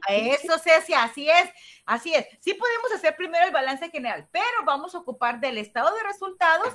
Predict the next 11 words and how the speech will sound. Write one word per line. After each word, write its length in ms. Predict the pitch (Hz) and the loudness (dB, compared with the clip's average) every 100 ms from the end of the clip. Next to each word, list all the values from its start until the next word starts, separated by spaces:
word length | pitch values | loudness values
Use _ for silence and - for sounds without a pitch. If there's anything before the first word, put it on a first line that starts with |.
| - _ | -8 _
¿sí? 200 | 311 - _ _ | -16 -16 _ _
Vamos 300 | 214 240 269 | -2 -2 -6
a 40 | |
ocupar 500 | - 240 233 254 269 _ | -6 -2 2 2 0 _
dos 340 | 185 277 - - | 0 2 2 0
cuentas, 460 | 330 349 285 220 | 2 2 2 -4
que 260 | - 240 285 | -4 -2 0
es 80 | 330 - | -2 -6
el 240 | 202 208 214 | -6 -6 -2
I 120 | 247 | -2
S 140 | 269 | -2